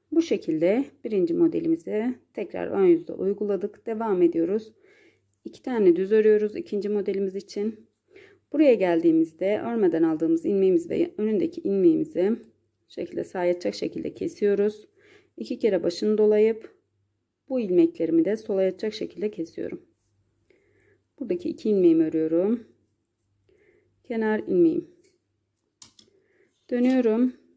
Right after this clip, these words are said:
Arka yüzdeyiz. Kenar ilmeğimizi ördük. Buradaki iki tane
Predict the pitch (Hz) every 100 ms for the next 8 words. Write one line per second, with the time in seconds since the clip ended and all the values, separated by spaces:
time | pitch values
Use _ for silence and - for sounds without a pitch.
0 | _ _ _ _ _ _ _ 196 185 175
1 | 233 233 220 220 226 220 214 - _ _
2 | _ _ _ _ _ _ _ _ _ _
3 | _ _ _ _ _ _ _ _ _ _
4 | _ _ _ _ _ _ _ _ _ _
5 | _ _ _ _ _ _ _ _ _ _
6 | 262 254 202 175 165 165 165 160 175 220
7 | - - _ _ _ _ _ _ _ _
8 | _ 254 233 175 175 - 190 220 - _
9 | _ _ - 220 - - 196 175 180 233